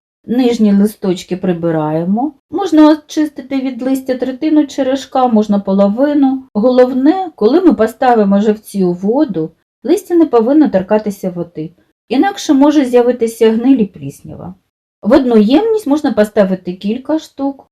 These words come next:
один одному вони не заважатимуть. У воду можна додати корневін, але я нічого не додаю, і без добавок коріння у розмарину з'являється досить швидко.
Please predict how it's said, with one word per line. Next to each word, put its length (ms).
один 280
одному 360
вони 240
не 140
заважатимуть. 1000
У 80
воду 300
можна 320
додати 440
корневін, 880
але 220
я 120
нічого 440
не 120
додаю, 480
і 140
без 200
добавок 520
коріння 420
у 20
розмарину 600
з'являється 600
досить 400
швидко. 640